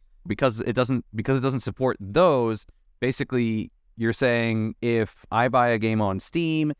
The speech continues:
and GeForce Now says, 'Okay, you own this game on Steam, so we're gonna, you pay a subscription, you can play this game because you already own it,'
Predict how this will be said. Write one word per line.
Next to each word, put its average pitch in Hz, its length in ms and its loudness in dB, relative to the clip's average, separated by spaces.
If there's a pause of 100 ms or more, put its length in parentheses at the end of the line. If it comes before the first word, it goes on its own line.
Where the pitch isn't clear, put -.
(280)
and 104 640 0
GeForce 117 420 0
Now 113 300 2
says, 104 260 -2
'Okay, 110 240 0
you 104 220 0
own 131 160 0
this 123 100 -2
game 113 220 0
on 101 120 0
Steam, 127 300 0
so 117 120 -2
we're 110 120 0
gonna, 110 320 0
you 104 120 0
pay 123 160 2
a 117 40 0
subscription, 107 600 -4 (200)
you 110 120 -4
can 113 180 0
play 113 500 2
this 107 240 -2
game 117 340 0
because 98 300 0
you 104 140 0
already 101 360 2
own 143 220 0
it,' 104 160 -4